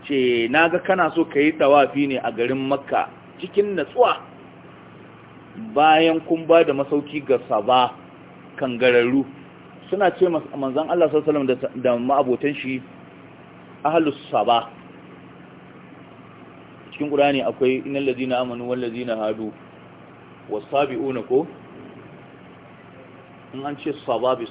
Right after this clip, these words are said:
sad, su ne wanda suka kangare ma addinin da aka saba. Addinin da aka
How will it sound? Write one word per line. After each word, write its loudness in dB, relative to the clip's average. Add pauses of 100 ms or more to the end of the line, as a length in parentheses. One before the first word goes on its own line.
sad, 0 (760)
su -4
ne -2
wanda -2
suka -8
kangare 2
ma -6
addinin -6
da -2
aka -10
saba. -4 (920)
Addinin -4
da 2
aka -4